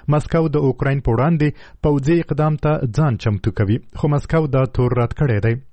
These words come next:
په وروستیو ورځو کې اندېښنې وروسته له هغې اوج ته ورسېدې چې د امریکا د متحده ایالتونو دفاع وزارت یا پینټاګان خبر ورکړ چې د ناټو په غړو هیوادونو کې د احتمالي ګمارنې لپاره یې خپلو اته زره پنځه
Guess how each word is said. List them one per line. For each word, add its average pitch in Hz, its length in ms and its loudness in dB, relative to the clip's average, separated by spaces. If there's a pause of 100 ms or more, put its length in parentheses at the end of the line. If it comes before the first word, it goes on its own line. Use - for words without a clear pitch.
(120)
په 127 120 2
وروستیو 117 400 0
ورځو 131 280 0
کې 131 240 0
اندېښنې 113 400 0
وروسته 123 320 -2
له 123 100 2
هغې 110 280 2 (120)
اوج 120 180 0
ته 123 100 0
ورسېدې 113 600 0
چې - 160 -4
د 107 120 2
امریکا 110 320 0
د 110 140 0
متحده 110 380 0
ایالتونو 151 340 2 (460)
دفاع 160 260 0
وزارت 139 400 0
یا 127 160 0
پینټاګان 123 560 0
خبر 135 220 0
ورکړ 113 340 0
چې 104 300 -2
د 110 100 2
ناټو 110 380 0
په 104 120 0
غړو 117 240 2
هیوادونو 110 360 2
کې 147 220 0 (380)
د 147 140 2
احتمالي 143 420 0
ګمارنې 135 520 2
لپاره 110 280 0
یې 104 140 2 (260)
خپلو 160 280 2 (440)
اته 160 200 0
زره 147 220 0
پنځه 139 220 0